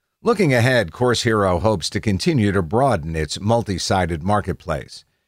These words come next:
In July, the business announced it's launching Educator Exchange,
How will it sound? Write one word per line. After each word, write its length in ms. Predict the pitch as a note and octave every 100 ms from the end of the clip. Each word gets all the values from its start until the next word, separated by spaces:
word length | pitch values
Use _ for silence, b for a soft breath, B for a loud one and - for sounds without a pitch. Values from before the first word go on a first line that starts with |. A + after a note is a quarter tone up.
| _
In 200 | A2+ A2
July, 520 | A2 G#2+ C#3 B2+ F#2+
the 140 | F2+ E2
business 440 | A#2 E2+ G2+ -
announced 480 | G2 F2+ F2 A2 -
it's 180 | F#2 G#2
launching 500 | A2+ A2+ - G#2+ G2 D3
Educator 680 | F#3+ G3 - F3 E3 D#3 C#3
Exchange, 840 | - - D3 C3+ F#2+ C#2 C2+